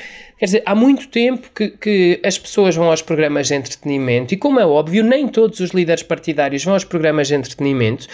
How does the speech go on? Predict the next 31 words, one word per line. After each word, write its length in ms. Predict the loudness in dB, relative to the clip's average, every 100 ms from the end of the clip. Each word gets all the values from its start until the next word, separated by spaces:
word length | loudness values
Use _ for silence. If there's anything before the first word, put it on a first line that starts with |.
| -20 -4
nem 260 | 0 2 2
todos 300 | 0 -2 0
os 80 | -2
líderes 280 | 0 -2
partidários 500 | -2 -2 0 0 0
vão 120 | 2 2
ao 100 | 4
mesmo 340 | 2 2 0
tempo 280 | 0 0 2
e 40 |
nas 160 | 0 2
mesmas 380 | 2 2 2 2
alturas 600 | 0 -2 -2 0 0 -4 -18 -16 -2
aos 160 | 0
programas 420 | 2 2 2 0
de 60 | 0
entretenimento 960 | -2 -6 -4 0 2 2 0 -2 -6 -8 -12 -20 -2
e 60 |
não 160 | 2 2
podemos 380 | 0 0 0 0
entrar 360 | -2 0 0
aqui 300 | 0 -2 -2
agora 300 | 0 0 -2
numa 320 | -2 -4 -6 -4
coisa 600 | -2 -2 0 -2 -4 -8
de 600 | -10 -2 0 2 0 -4 -2
andar 420 | 0 0 0 -2
a 40 |
fazer 320 | -2 -2 -2 -2
contagens 840 | -4 -2 -2 -2 -4 -4 -6 -8 -14 -6
cronometradas 920 | -2 2 2 0 0 0 0 -2 -4